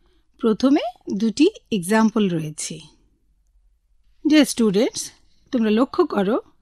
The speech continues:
অ্যাক্টিভিটি এফ এর শুরুতে দুটি এক্সাম্পল রয়েছে। প্রথমটি প্রশ্নবোধক বাক্য, "What does a dressmaker do?"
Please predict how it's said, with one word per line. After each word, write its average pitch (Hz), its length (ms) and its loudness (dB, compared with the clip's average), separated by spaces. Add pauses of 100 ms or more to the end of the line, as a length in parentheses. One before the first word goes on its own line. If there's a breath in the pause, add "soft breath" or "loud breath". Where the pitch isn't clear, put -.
(640)
অ্যাক্টিভিটি 285 760 4 (140)
এফ 247 240 2 (160)
এর 214 400 0
শুরুতে 269 720 2 (260)
দুটি 302 580 2 (360)
এক্সাম্পল 202 540 -2
রয়েছে। 196 460 0 (600 soft breath)
প্রথমটি 320 680 4 (280)
প্রশ্নবোধক 262 840 4 (180)
বাক্য, 190 540 -4 (2250)
"What 277 260 4 (240)
does 202 500 0 (160)
a 196 320 2
dressmaker 277 1080 2
do?" 247 280 4